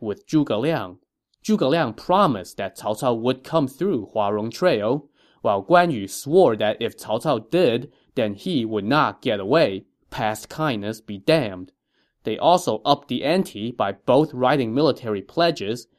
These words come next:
which meant that if either one's promise fell through, they were supposed to be punished by military law, which basically meant getting your head chopped off. So what's Guan Yu going to do now? He would find out soon enough.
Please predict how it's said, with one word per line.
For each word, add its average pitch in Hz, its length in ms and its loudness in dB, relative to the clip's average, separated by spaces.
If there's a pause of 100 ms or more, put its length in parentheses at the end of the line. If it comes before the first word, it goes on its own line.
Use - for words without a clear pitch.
(180)
which 135 200 -2
meant 160 280 2
that 117 180 -2
if 110 180 -8
either 175 320 0
one's 127 280 2
promise 139 560 -2
fell 117 320 2
through, 139 480 0 (320)
they 113 160 -2
were 110 100 -2
supposed 143 540 -2
to 110 60 -8
be 104 140 -6
punished 110 560 -6
by 95 140 -4
military 107 600 -2
law, 110 420 2 (400)
which - 300 -8
basically 170 500 0
meant 123 400 0
getting 117 220 0
your 98 120 -4
head 143 400 2
chopped 120 380 -6
off. 139 360 -2 (600)
So 98 480 -4
what's 113 240 -4
Guan 131 320 2
Yu 98 100 -8
going 113 280 -2
to 110 100 -8
do 117 240 -2
now? 110 440 -4 (1120)
He - 140 -6
would 107 140 -2
find 120 340 0
out 120 180 2
soon 127 280 0
enough. 131 440 0